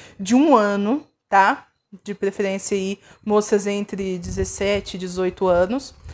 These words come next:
tá? Ah, assim, em termos de menor pra maior de idade, dezessete, dezoito anos. Eu vou aceitar moças pra entrar na comunidade desde os dezoito aos vinte e cinco anos, tá certo? Dezoito a vinte e cinco anos.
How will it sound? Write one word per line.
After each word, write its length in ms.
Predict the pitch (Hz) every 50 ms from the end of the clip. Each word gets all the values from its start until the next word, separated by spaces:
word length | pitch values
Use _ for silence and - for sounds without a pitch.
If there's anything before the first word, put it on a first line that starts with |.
| - - - -
tá? 380 | 190 180 202 240 - - - - -
Ah, 200 | 202 196 175 - -
assim, 380 | - 190 - - 233 208 185
em 40 | 180
termos 320 | - 208 196 190 190 185
de 60 | 185 208
menor 400 | 196 202 196 190 180 185 190 190
pra 140 | - 202
maior 320 | 196 185 180 180 175 180 180
de 80 | 190
idade, 340 | 185 175 175 175 196 196 196
dezessete, 460 | 185 190 196 190 - - 180 190 185
dezoito 360 | 185 185 180 175 175 - - 175
anos. 360 | 165 170 175 196 214 - - - - - - - -
Eu 80 | 208 214
vou 120 | 208 233
aceitar 380 | 233 233 - 254 247 247 240 247
moças 400 | 240 226 226 240 233 - 233 -
pra 180 | - 208 220
entrar 560 | 226 240 277 285 - 277 247 247 240 247 247 254
na 100 | 247 240
comunidade 720 | 247 - 262 247 233 233 233 208 208 202 185 180 - 180 - - - - - _ -
desde 260 | 214 220 240 247 254
os 100 | 254 220
dezoito 640 | 233 240 220 202 208 208 214 220 240 233 - 285
aos 240 | 254 233 214 196 196
vinte 320 | 202 247 302 403 415 - 294
e 40 |
cinco 400 | - - - 254 254 220 214 240
anos, 500 | 185 180 180 180 185 185 254 - - - - _ _ _ - - - - - _
tá 120 | - 175
certo? 420 | - - 196 185 214 - 190 - 254 - - - - - -
Dezoito 480 | 202 220 208 185 202 214 240 233 302
a 60 | 277 233
vinte 180 | 220 208 202
e 40 | -
cinco 340 | - - 196 185 - - 170
anos. 360 | 165 165 165 190 233 -